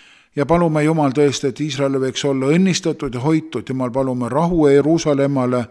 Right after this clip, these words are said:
Palume seda, Jumal, et kui see on paik, millest lähtub maailma ajalugu tegelikult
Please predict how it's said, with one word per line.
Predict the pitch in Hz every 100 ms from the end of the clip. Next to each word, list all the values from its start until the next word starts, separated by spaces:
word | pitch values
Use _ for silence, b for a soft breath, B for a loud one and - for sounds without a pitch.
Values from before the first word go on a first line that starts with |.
| B B B B
Palume | 185 196 160 143
seda, | 170 160 143
Jumal, | 156 147 127 127
et | -
kui | 139
see | 123 185 180
on | 160
paik, | - 170 170 - - - B B B _ -
millest | 139 131 117 - - -
lähtub | 156 151 156 - 127 120
maailma | 143 139 127 131
ajalugu | 156 139 113 107 117
tegelikult | 131 123 113 117 120 110